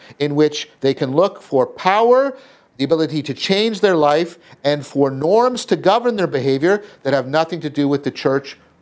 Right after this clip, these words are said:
or the aristocracy. Now that's very important already,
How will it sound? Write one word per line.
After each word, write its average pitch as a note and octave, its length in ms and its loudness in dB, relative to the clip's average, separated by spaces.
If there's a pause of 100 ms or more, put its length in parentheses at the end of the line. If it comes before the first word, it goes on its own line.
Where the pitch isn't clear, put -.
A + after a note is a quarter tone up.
or A#2 100 0
the A#2 160 0
aristocracy. A2 840 -6 (3500)
Now C3+ 60 -2
that's E3+ 240 0
very C3+ 320 2
important B2+ 420 -2
already, C3+ 520 0